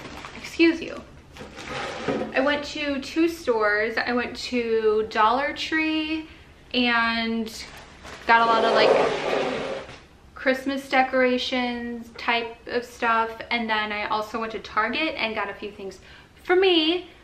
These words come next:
because I literally only went there for cookies,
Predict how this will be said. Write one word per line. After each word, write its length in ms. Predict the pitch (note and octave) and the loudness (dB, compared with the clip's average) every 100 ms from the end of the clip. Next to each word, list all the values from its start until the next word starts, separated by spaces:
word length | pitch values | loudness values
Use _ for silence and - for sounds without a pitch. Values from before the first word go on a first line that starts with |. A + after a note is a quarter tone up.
| - - | -10 -4
because 960 | C4+ C#4 B3+ B3 A#3+ A#3+ A#3 - - - - - - - - | 0 4 4 4 4 0 -2 -8 -20 -20 -20 -20 -20 -20 2
I 720 | A3+ A#3+ A#3 A#3 A3+ A#3 A3+ - - | 6 8 6 4 0 -2 -4 -8 -6
literally 500 | B3 A3+ B3 A#3 A3+ | 0 4 4 4 2
only 180 | A3 G#3+ | -2 -2
went 160 | G#3 G#3+ | -6 -6
there 100 | G#3+ | -6
for 140 | A3 | -8
cookies, 640 | - A3 A#3 A#3 A#3 - | -8 -8 -6 -6 -6 -12